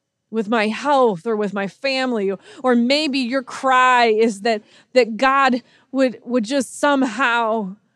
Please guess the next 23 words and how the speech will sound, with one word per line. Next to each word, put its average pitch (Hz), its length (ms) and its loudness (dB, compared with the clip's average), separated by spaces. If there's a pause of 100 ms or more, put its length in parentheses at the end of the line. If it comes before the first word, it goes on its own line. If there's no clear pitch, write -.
(260)
somehow 294 480 0
speak - 480 -4
to - 160 -10
your 247 80 -6
children 269 540 0
and 226 160 -6
grandchildren, 247 640 -2
that 226 180 -4
they 302 180 2
would 254 240 -2 (240)
know 269 720 2
this 233 280 -6
love 233 720 -4
of 208 200 -8
Jesus 170 800 -20 (540)
and 220 180 -6
that 226 260 -8
they 240 220 0
would 208 240 -8
love 214 540 -6
him 208 220 -8
in 190 140 -10
return. 185 680 -18